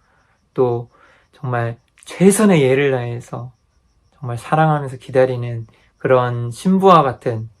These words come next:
모습이 있어야 되지 않겠습니까? 사랑하는 성도 여러분, 오늘도, 어, 우리 이 말씀을 기억하면서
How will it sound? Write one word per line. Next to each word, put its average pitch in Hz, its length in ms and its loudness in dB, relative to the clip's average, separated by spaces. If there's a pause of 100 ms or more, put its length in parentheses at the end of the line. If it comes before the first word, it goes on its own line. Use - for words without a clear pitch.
모습이 123 360 -8
있어야 120 320 -6
되지 117 220 -6
않겠습니까? 127 920 -6 (480)
사랑하는 120 220 -4
성도 120 220 -4
여러분, 120 260 -2
오늘도, 123 640 0 (760)
어, 104 240 -8
우리 110 460 -8 (100)
이 139 160 -4
말씀을 120 460 -2
기억하면서 120 1040 -2